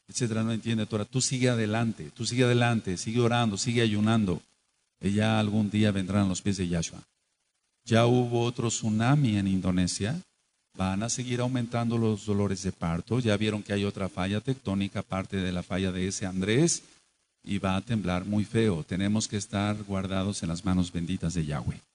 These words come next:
Amén. Y la única forma es guardando su bendita Torah. Ahora, dice aquí en Proverbios diecisiete catorce, "El que comienza la discordia es como quien sie-, suelta las aguas".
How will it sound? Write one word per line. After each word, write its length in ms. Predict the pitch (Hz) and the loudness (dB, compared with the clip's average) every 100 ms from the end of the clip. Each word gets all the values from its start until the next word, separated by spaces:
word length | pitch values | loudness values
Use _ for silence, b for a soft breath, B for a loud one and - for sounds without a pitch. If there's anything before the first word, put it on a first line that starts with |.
| _ _ _ _ _ - | _ _ _ _ _ -4
Amén. 520 | 85 92 113 151 165 - | 0 6 8 8 6 0
Y 120 | 92 | -2
la 120 | 98 | 2
única 380 | 104 123 123 104 | 4 4 4 0
forma 400 | 85 107 107 107 | 0 0 2 2
es 80 | 107 | 2
guardando 360 | 98 98 104 101 | 0 2 2 0
su 140 | - | -2
bendita 480 | 92 92 92 95 85 | 0 0 -2 -8 -8
Torah. 280 | - 76 60 - _ _ _ _ _ _ | -4 -4 -6 -14 _ _ _ _ _ _
Ahora, 340 | 107 110 85 - _ _ - | 4 4 2 -6 _ _ -2
dice 280 | 185 190 196 | 0 2 2
aquí 300 | 175 139 139 | 2 4 4
en 80 | |
Proverbios 560 | 135 139 110 110 127 123 | 4 0 2 2 0 -2
diecisiete 520 | 104 98 92 107 104 | -4 -6 -2 -2 -2
catorce, 500 | 98 - 95 85 76 | -6 -2 -2 -2 -2
"El 120 | 104 | -2
que 80 | 110 | -2
comienza 420 | 120 113 131 139 | 0 4 4 4
la 100 | 160 | 2
discordia 640 | 147 151 - 123 104 104 95 | 2 0 2 4 6 4 0
es 160 | 104 - | -4 -2
como 200 | 107 98 | 0 -2
quien 260 | - 90 | -2 -4
sie-, 280 | 85 101 - | -4 -4 -4
suelta 420 | - - 104 101 | -4 0 0 0
las 220 | 92 90 92 | -2 -2 -4
aguas". 360 | 80 76 - | -4 -6 -10